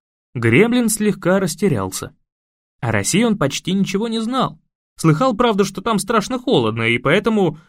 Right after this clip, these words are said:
все поголовные люди и тамошние гремлины вынуждены регулярно употреблять ядрёный спиртовой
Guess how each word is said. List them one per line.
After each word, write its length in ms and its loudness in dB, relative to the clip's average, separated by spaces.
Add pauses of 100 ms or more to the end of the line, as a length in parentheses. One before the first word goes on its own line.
(140)
все 240 2
поголовные 720 2
люди 320 2
и 80 -4
тамошние 460 0
гремлины 540 2 (220)
вынуждены 520 4
регулярно 600 2
употреблять 640 0
ядрёный 580 2
спиртовой 600 0